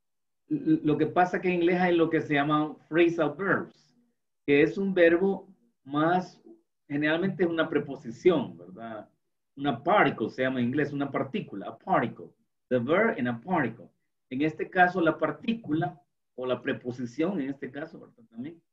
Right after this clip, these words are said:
es out. Entonces, work out. Si yo digo, "I work at the gym", quiere decir que yo, yo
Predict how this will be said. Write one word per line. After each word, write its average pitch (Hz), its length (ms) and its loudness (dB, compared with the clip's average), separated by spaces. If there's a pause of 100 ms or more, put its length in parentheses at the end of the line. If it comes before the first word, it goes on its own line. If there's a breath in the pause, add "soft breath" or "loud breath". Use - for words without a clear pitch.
(520)
es 147 260 -2 (100)
out. 180 400 2 (800)
Entonces, 104 220 -8 (160)
work 190 360 2
out. - 260 2 (400)
Si - 120 2
yo 170 100 10
digo, 180 340 8
"I 160 160 6
work 214 500 6 (220)
at 170 140 -2
the 190 140 4
gym", 233 260 0
quiere 185 180 0
decir 175 240 -4
que 175 140 -2
yo, 160 420 4 (320)
yo 170 80 2